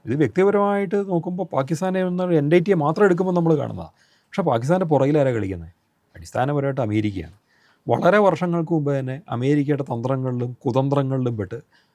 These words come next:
അവരുടെ ഒരു ടൂളായിട്ട്, അവരുടെ ഒരു വാലാട്ടിപ്പട്ടിയായിട്ട് നിൽക്കുന്ന ഒരു രാഷ്ട്രമാണ് പാകിസ്ഥാൻ. അത് വലിയൊരു കുഴപ്പമാണ്. ഒരു രാജ്യത്തെക്കുറിച്ച് ഞാൻ അങ്ങനെ പറയുന്ന ആ പദം പ്രയോഗിക്കുന്നത് സത്യം പറഞ്ഞാൽ മോശമാണ്.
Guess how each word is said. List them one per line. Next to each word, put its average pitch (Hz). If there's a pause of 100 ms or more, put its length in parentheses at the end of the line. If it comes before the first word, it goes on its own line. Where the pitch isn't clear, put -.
(160)
അവരുടെ 120
ഒരു 120
ടൂളായിട്ട്, 123 (160)
അവരുടെ 135
ഒരു 135
വാലാട്ടിപ്പട്ടിയായിട്ട് 120
നിൽക്കുന്ന 117
ഒരു 156
രാഷ്ട്രമാണ് 196
പാകിസ്ഥാൻ. 156 (760)
അത് 147
വലിയൊരു 214
കുഴപ്പമാണ്. 139
ഒരു 107
രാജ്യത്തെക്കുറിച്ച് 165
ഞാൻ 165
അങ്ങനെ 156
പറയുന്ന 160
ആ 160
പദം 156
പ്രയോഗിക്കുന്നത് 160
സത്യം 151
പറഞ്ഞാൽ 156
മോശമാണ്. 110